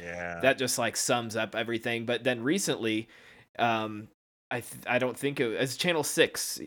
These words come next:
Speaker 2: local, uh, affiliate, I turned on T V and it said, like, uh, one of the few times I checked cable,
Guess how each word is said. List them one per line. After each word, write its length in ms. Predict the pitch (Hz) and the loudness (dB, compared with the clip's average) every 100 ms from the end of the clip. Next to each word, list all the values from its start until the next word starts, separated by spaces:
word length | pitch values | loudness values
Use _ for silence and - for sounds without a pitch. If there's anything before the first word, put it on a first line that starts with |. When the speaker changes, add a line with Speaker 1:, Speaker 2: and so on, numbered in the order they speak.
| - | -2
Speaker 2:
local, 580 | 127 143 147 123 113 113 | 2 4 4 2 2 0
uh, 380 | 110 107 107 113 - _ _ _ _ _ - | -4 -4 -4 -8 -12 _ _ _ _ _ -8
affiliate, 580 | 110 131 120 110 - - _ - | 2 4 6 4 0 -6 _ 0
I 180 | 120 120 | 2 2
turned 300 | 143 135 127 | 0 4 6
on 240 | 123 123 | 6 4
T 240 | - 127 | 0 0
V 160 | 131 131 | 2 2
and 80 | 120 | 0
it 80 | - | 0
said, 340 | 131 120 113 | 2 2 0
like, 300 | 107 104 - - - | -2 -2 -8 -20 -8
uh, 100 | - | -6
one 220 | 123 135 | 0 2
of 80 | 127 | 2
the 60 | 135 | 0
few 80 | |
times 260 | 127 127 120 | 0 2 2
I 60 | 113 | 2
checked 240 | 127 - | 0 2
cable, 440 | 131 127 110 110 | 2 4 2 0